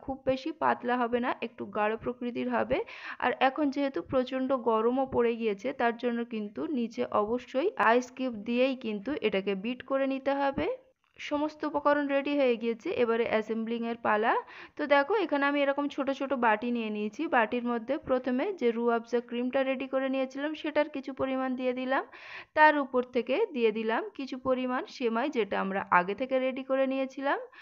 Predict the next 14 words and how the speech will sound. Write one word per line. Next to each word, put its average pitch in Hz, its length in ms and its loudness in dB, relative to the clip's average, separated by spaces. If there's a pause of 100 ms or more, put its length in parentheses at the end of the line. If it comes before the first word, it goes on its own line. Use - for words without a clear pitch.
(320)
সেমাইয়ের 302 420 4
লেয়ারটা 311 420 4
হয়ে 302 240 2
গেলে 240 220 4 (220)
উপর 240 180 2 (100)
থেকে 240 180 -2 (140)
কিছু 262 160 -4 (100)
পরিমাণ 254 280 2 (180)
আমন্ড 247 280 4
বাদাম 254 300 2
কুচি 254 280 -6 (160)
ছড়িয়ে 233 380 4
দেব, 202 140 0 (320)
আর 190 120 4